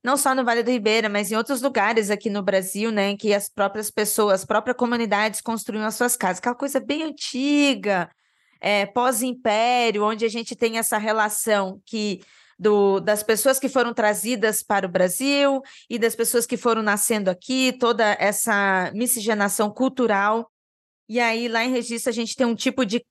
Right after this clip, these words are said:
de casa, casa de madeira. Ela é um pouco mais alta do chão, porque a região lá é muito úmida, tem muita enchente.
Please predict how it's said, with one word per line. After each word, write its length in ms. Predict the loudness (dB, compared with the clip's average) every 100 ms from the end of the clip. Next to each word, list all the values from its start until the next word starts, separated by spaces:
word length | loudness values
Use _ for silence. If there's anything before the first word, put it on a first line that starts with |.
| -12
de 220 | -6 -4
casa, 520 | -2 0 0 2 0
casa 320 | 0 -2 0
de 120 | -2 0
madeira. 680 | -2 0 2 4 4 2 -4 _ -6
Ela 160 | -2 0
é 20 |
um 60 | 0
pouco 220 | -2 0
mais 300 | 0 0 2
alta 260 | 0 2 -2
do 120 | -2
chão, 380 | -2 2 2 2
porque 200 | 0 0
a 40 |
região 460 | 0 -2 0 0 2
lá 300 | 2 0 -2 -8 -6
é 100 | -4
muito 280 | -4 -6 -4
úmida, 280 | -2 0 0
tem 140 | 0
muita 280 | -2 -4 -6
enchente. 720 | -6 -2 2 2 0 -4 -6